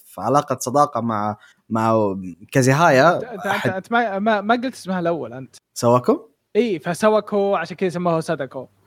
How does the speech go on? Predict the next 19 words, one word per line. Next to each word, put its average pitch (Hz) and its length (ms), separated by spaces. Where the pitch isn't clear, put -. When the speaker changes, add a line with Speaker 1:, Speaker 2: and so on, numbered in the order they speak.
Speaker 1:
إيه، 202 760
Speaker 2:
يعني، 170 200
Speaker 1:
إيه. 185 360
Speaker 2:
يعني، 143 280
إيه. 180 220
Speaker 1:
لا، 160 60
بس 180 160
هي 240 120
أساسًا 233 260
تشبه 160 600
<laughs> - 0
سودوكو، 165 460
فاهم؟ 156 340
بسبب 160 220
شعرها 165 340
Speaker 2:
<laughs> 160 40
Speaker 1:
الطويل 165 420
وإلى 147 220
آخره. 135 400